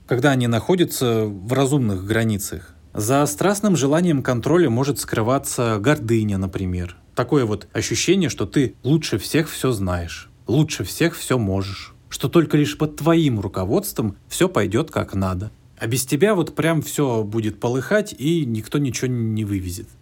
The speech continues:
Это порождает ещё и завышенные требования к окружающим. Потому что ты себе уже планку задрал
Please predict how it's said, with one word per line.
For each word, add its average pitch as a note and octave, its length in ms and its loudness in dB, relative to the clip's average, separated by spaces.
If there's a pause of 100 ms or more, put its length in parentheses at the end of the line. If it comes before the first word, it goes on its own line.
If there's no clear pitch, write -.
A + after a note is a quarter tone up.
(160)
Это E3+ 240 0
порождает C3 640 2
ещё A#2+ 240 0
и A#2 380 2
завышенные G#2+ 600 0
требования G#2+ 640 0
к F#2+ 80 -4
окружающим. G2 880 -4 (380)
Потому C3+ 260 0
что A#2+ 120 -2
ты A#2 120 0
себе B2+ 340 2
уже C3 260 2
планку A#2+ 440 0
задрал A2 500 0